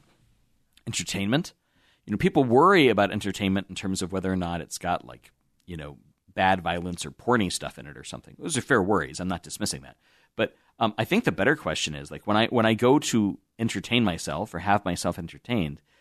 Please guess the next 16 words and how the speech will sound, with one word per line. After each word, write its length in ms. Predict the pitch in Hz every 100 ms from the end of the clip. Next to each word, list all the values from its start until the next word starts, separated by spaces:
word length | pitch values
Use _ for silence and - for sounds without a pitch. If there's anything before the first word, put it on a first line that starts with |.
| _ _ _ -
am 120 | 117
I 140 | 113 117
entertaining 540 | 113 101 - 170 170
myself 400 | 113 107 98 95
in 60 | 92
a 40 |
way 120 | 92
that's 180 | 92 -
going 180 | 104 95
to 100 | -
ultimately 480 | 98 110 113 - 90
draw 240 | 85 90
me 120 | 92 82
closer 300 | 95 82 -
to 80 |
Christ? 600 | - 135 98 67 - -